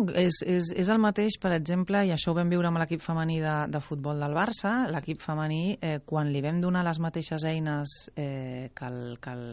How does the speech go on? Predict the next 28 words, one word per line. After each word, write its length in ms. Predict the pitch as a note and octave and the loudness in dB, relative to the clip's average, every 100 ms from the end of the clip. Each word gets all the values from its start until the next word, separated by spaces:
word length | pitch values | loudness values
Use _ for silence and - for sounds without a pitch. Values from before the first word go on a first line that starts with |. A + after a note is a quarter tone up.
| A#2 | -10
masculí, 640 | B2 - - D3 F3 F#3 | -6 -8 -4 0 2 2
doncs 320 | G#3 D3+ C#3 - | 0 0 -2 -6
va 140 | B2+ | -8
fer 80 | - F3 | -2 -2
una 100 | D#3+ | -2
progressió 720 | D3 C3+ C3 - C#3 D3+ F#3+ - | -4 -4 -4 -4 -2 -2 -4 -4
exponencial, 920 | - - D3 B2 B2 - G#3 F3+ C#3 | -8 -6 -6 -6 -4 -4 -2 -4 -4
no? 140 | D#3 A3+ - - - - E3 | -4 -4 -6 -18 -20 -8 -4
I 60 | |
la 80 | C3+ | -2
idea 240 | C3 C#3+ D3+ | -2 0 0
de 60 | |
professionalització 880 | D3+ C#3+ D3 D#3 C#3+ C#3+ C3+ - D#3 | 0 -2 -2 0 0 -2 -4 -2 2
neix 160 | G3 G#3 | 2 2
d'un 180 | C#3 B2+ | 0 2
home, 240 | F#3+ G#3 D#3 C3+ | 4 6 4 2
de, 160 | B2+ B2+ B2+ B2+ | -2 -4 -6 -8
de 80 | B2+ | -8
Jordi 300 | C3+ C3 B2+ | -6 -4 0
Mestre, 400 | D#3+ G3+ - G3+ | 2 2 2 -4
que 80 | F#3 | -2
era, 220 | C#3 C3+ B2+ - - - - - - | -4 -2 -4 -8 -16 -18 -18 -20 -6
que 80 | C#3+ | -4
era 140 | C3+ | -2
el 20 | |
vicepresident 640 | C3 C3 C3+ C#3 C3+ C3+ C3 | -4 -4 -6 -6 -4 -4 -6
esportiu, 560 | - C#3 - G#3 B3+ | -6 -6 0 2 2
i, 80 | E3 | 0